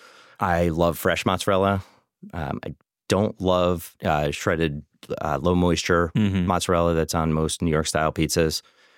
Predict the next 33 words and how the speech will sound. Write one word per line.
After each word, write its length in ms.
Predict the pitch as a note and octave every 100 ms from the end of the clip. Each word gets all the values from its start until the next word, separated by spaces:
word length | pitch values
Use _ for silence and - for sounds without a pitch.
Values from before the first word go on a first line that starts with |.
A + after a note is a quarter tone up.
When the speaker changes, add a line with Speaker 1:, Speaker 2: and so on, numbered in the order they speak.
| _
Speaker 2:
Yeah. 220 | - E2 C#2+
Speaker 1:
Um, 80 | -
I 40 |
haven't 340 | - G2 G#2+ -
really 420 | F2 F2 F2 F2+
found 360 | D#2+ E2+ E2 D#2
a 80 | D2
good 340 | C2+ E2 D2
one 160 | D#2 D#2
that 120 | C#2+
I 80 | B1+
love. 600 | A#1+ C2+ C2 D2+ F2 - - _ _
Plus, 200 | - F#2
our, 200 | F2 D#2 - _ _ _ _
we're, 260 | G2 G#2+ A2
we 180 | G#2 G2+
are 140 | F2+
baking 280 | E2 E2 E2+
in 80 | D#2+
a 40 | D2+
wood-fired 440 | D#2 - D2+ D2
oven, 280 | C#2 D#2 E2
Speaker 2:
Mm-hmm. 320 | G2+ F#2 F#2+ F2+ - -
Speaker 1:
so 400 | - D#2 D2 -
our 160 | E2+ D#2
temperature's 440 | F#2+ F2 D#2+ D2
a 60 | -
little 360 | F2 G#2+ A#2 A2
too 180 | A#2 G2
high 180 | G2 F#2
for 120 | G2
that 180 | G2 F#2+
stuff. 440 | - G2+ G2+ -